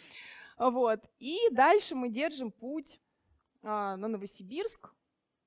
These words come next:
И после н-, а, да, вот, кстати, фотография, вот Новосибирск, мы въезжаем. А здесь я получила как раз тепловой удар.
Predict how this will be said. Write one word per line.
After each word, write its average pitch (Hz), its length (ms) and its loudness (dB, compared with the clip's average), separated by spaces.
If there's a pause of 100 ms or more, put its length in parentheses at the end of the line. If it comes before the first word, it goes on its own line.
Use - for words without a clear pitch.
(1400)
И 247 60 -6
после 262 320 -4
н-, 240 160 -6
а, 185 160 0
да, 214 240 2
вот, 208 300 -2
кстати, - 280 -4
фотография, 254 480 -2
вот 208 180 -4
Новосибирск, 202 580 -10
мы 220 120 -6
въезжаем. 208 560 0 (220)
А 214 100 2
здесь 208 240 -2
я 214 80 6
получила 214 460 -4
как - 160 -16
раз 214 160 0
тепловой 208 440 -2
удар. 247 220 2